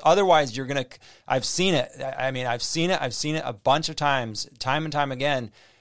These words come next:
You're gonna be stuck at that five, six person employee, and you're never gonna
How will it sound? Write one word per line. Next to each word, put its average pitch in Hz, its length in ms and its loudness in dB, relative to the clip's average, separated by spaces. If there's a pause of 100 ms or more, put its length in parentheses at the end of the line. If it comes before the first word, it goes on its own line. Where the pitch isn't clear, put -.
(180)
You're 135 160 -4
gonna 175 160 2
be 165 120 -2
stuck 208 340 2
at - 80 -4
that 127 200 2
five, 147 300 4
six - 380 -4 (260)
person 156 400 0
employee, 156 720 2
and 127 140 -4
you're 131 120 -2
never 156 340 4
gonna 190 240 0